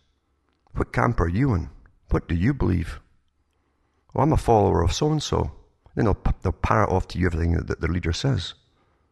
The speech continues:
Which means that leader's led all their way of thinking right along the, the, the way, you see. Not themselves. Them, they've been, <laughs> they parrot it all.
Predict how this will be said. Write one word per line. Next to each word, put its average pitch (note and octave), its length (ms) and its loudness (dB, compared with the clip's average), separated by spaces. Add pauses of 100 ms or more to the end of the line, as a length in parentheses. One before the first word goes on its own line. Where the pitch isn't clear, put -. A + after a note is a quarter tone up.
(960)
Which - 160 -4
means A2+ 140 0
that A2+ 180 0
leader's F#2+ 340 -2 (300)
led F#2 180 2
all C3 240 4
their G2+ 120 2
way F2 100 0
of E2+ 100 0
thinking F2+ 420 0
right E2+ 120 0
along E2+ 340 0 (100)
the, - 80 -6
the, - 260 -4
the F2+ 60 0
way, C3+ 180 2
you G2+ 100 0
see. F#2+ 220 -4 (580)
Not F3+ 100 2
themselves. E2+ 560 -2
Them, B2 120 0 (160)
they've - 200 -4
been, A2 220 0 (300)
<laughs> - 300 -16
they C3 80 0
parrot D3+ 500 0
it - 100 -4
all. D#2 200 -2